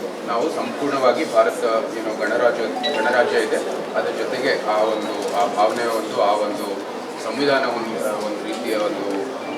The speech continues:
ಆ, ಅಳವಡಿಸಿ ನಾವು ಕೂಡ ಅದರಲ್ಲೇ ಬಂದಿರ್ತಕ್ಕಂಥದ್ದು. ತಾವೆಲ್ಲರೂ ನೋಡಿದ್ದೀರಾ, ತಾವು ಕೂಡ ಅದರಲ್ಲೇ ಹುಟ್ಟಿರೋದು, ನಾನು ಕೂಡ ಆ ಒಂದು ವ್ಯವಸ್ಥೆಯಲ್ಲೇ ಹುಟ್ಟಿರೋದು. So ನನಗೆ ಪ್ರಜಾಪ್ರಭುತ್ವ, ರಾಜಪ್ರಭುತ್ವ ಏನು ವ್ಯತ್ಯಾಸಗಳು ಇದೆಯೋ ಇದು ನನಗೆ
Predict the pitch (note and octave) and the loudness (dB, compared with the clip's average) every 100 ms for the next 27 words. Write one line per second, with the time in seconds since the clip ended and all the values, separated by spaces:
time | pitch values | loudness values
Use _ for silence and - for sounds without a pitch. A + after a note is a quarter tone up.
0 | - A#2+ A#2 - - A2 C3 C3 B2+ - | -2 2 2 2 2 2 6 6 4 -2
1 | - - - - - - - - - - | -2 0 2 2 2 2 4 4 2 0
2 | - G2 G2 - - - - E3 - - | 2 2 2 4 4 4 0 -2 -4 -4
3 | - - B2+ C3+ - - - - - A#2+ | -4 -2 -2 -2 -2 -4 -4 -4 -4 -6
4 | - A#2 A2 G#2+ A#2+ B2 A2+ - A#2 A#2+ | 0 2 2 4 4 4 0 -2 -4 -2
5 | B2 C3+ B2 C#3 D3 - G#2+ A2+ - A#2+ | 0 0 4 6 6 4 2 2 0 2
6 | A#2 A2 A2+ A#2 A2 G#2 A#2 A#2+ G#2+ - | 2 2 0 0 0 -2 -6 -4 -2 -2
7 | - - A2+ A#2 A2+ A2 G2+ G#2+ A2 G#2+ | 0 0 -2 -4 0 2 4 2 0 0
8 | G2 - - - G#3+ - A3+ - - - | 0 0 0 0 0 -2 -2 -2 -2 -4
9 | - - - - - - A#2 A#2+ - - | -4 -4 -4 -4 -2 -2 0 -2 -2 2
10 | B2 A#2+ B2 C3 - A2 D3+ - - A#2 | 2 2 -2 -2 0 2 2 2 0 0
11 | A#2 A#2+ G#2+ A#2 A#2 A#2 - - B2 A#2+ | 2 2 2 0 0 -2 -2 0 2 2
12 | - A#2+ A2+ A2 B2 B2 A2+ A#2+ C3 C3+ | 2 0 0 -2 0 2 2 2 0 0
13 | A#2 - | -2 -2